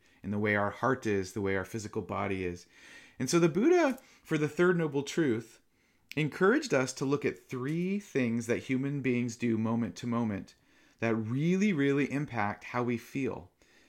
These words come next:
right? How we have an identity, how we experience. And the first one is, of course, our body. We call this bodily fabrication. The way we carry our body in the world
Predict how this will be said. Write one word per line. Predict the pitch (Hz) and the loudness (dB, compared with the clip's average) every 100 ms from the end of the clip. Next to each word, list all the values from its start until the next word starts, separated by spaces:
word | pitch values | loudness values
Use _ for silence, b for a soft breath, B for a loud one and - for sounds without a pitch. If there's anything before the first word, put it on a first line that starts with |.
| b b | b b
right? | 113 123 | 0 0
How | 117 123 | 0 0
we | 120 | 0
have | 123 | 0
an | 117 | -2
identity, | 113 101 113 139 113 90 | -2 -2 0 0 -2 -6
how | 85 110 | -8 -4
we | 110 113 | -2 -2
experience. | - - 120 131 123 87 - - - _ b b b b b | -4 -8 -2 0 0 -4 -10 -16 -20 _ b b b b b
And | 147 | -2
the | |
first | 135 196 247 - | 2 2 2 2
one | 151 143 139 | 0 0 0
is, | 139 147 | 0 2
of | 160 160 | -2 -2
course, | 170 160 160 | 0 0 -2
our | 123 | -4
body. | 110 104 113 101 87 - _ _ _ b b b b b b b b | -2 -2 -4 -6 -10 -16 _ _ _ b b b b b b b b
We | - | -6
call | 123 151 160 | -2 0 0
this | 156 123 | 0 -4
bodily | 101 113 123 151 156 170 160 | -2 0 2 2 0 -2 -2
fabrication. | - 127 123 123 - 120 117 - 98 | -4 -4 -2 -4 -2 -4 -4 -8 -6
The | 117 | -4
way | 110 117 139 165 214 202 | 0 0 0 0 -2 -2
we | 123 | -4
carry | 120 - 131 143 156 | -4 -2 0 0 -2
our | 113 | -4
body | 110 107 107 117 131 - | -4 -2 -2 -2 -4 -2
in | 123 143 | -2 -2
the | 170 | -2
world | 196 233 135 107 110 | -2 0 0 0 -4